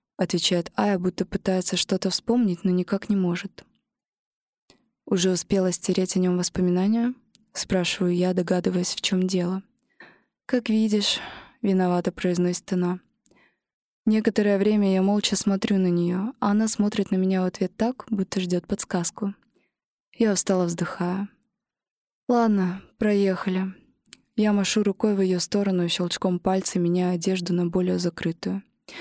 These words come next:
«Так что тебе от меня нужно?» «Не знаю. Я просто так пришла». Мои губы кривятся в улыбке.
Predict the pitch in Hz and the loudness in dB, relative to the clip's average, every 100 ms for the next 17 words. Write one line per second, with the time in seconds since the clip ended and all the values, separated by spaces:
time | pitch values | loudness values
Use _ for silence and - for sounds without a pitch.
0 | - - - _ _ 220 214 - 262 233 | -18 -20 -20 _ _ 0 2 2 2 2
1 | 214 208 214 208 214 208 175 165 165 175 | 2 2 4 4 4 2 2 0 0 -2
2 | _ _ _ _ _ _ _ _ _ _ | _ _ _ _ _ _ _ _ _ _
3 | _ _ _ _ - - - _ _ _ | _ _ _ _ -20 -20 -20 _ _ _
4 | 277 254 226 240 214 196 - _ _ - | 2 4 4 4 2 -2 -8 _ _ 0
5 | 214 202 220 - 214 190 196 - 190 185 | 0 2 0 2 0 0 -2 -2 -2 -2
6 | 185 - _ _ _ _ _ _ _ - | -2 -6 _ _ _ _ _ _ _ -2
7 | 190 180 170 180 185 - 175 170 - 175 | 2 2 0 0 -2 0 0 0 -2 0
8 | 170 165 208 | -2 -4 -8